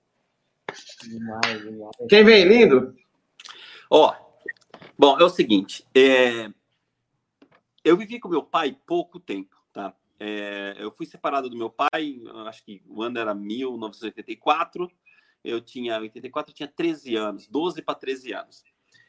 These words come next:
Speaker 3: Mas, assim, tenho muitas lembranças do meu pai. Eu, depois, eh, fomos separados não porque ele faleceu, ele ia falecer em dois mil, dois mil e um, meu pai ia falecer. Mas, assim, eu tenho muitas lembranças do meu pai. Meu pai era um camarada muito inteligente,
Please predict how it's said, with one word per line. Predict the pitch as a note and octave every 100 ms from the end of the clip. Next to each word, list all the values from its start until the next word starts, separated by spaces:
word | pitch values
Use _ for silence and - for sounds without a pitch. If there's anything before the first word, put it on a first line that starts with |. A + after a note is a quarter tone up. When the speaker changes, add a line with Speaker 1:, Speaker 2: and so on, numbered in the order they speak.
| _ _
Speaker 3:
Mas, | B2 C#3+ D3
assim, | C#3
tenho | C3 D#3
muitas | D3 F3+ - D3+
lembranças | C#3+ C3 C#3 C3+ C3
do |
meu | C3+ C3+
pai. | - G#2 D3+
Eu, | E3+ E3+
depois, | D#3+ F3+ A3 G#3+
eh, | F3+ E3 - _ -
fomos | G3+ G#3
separados | G3 F3+ F#3
não | G#3
porque | - G3+
ele | F#3
faleceu, | G3 F3+ F3 A#2+
ele | A#2+
ia | E3+
falecer | F#3 F3+ -
em | F#3
dois | F3+ F3 D3+ D3
mil, | D3+ F3+ G3+ G3+ G3 F3+ _ _ -
dois | D3+
mil | D#3 F#3+
e | E3
um, | C#3 A2 - -
meu | G#2+
pai | A2+
ia | A2
falecer. | A2+ A2 - - _ _ _ _ _ _ _
Mas, | - D#3
assim, | E3+ F3+
eu | D#3+
tenho | F#3 E3
muitas | F#3 E3+
lembranças | F3 D#3 D#3+ D#3
do | E3
meu | D#3+
pai. | C3 A#2+
Meu | C3+
pai | C#3+ F#3 F#3+
era | F#3
um |
camarada | - E3 E3 D#3+ D#3
muito | D3 C#3+ D3 C#3+
inteligente, | C3+ C3+ A#2+ A2+ A#2 B2+ - C3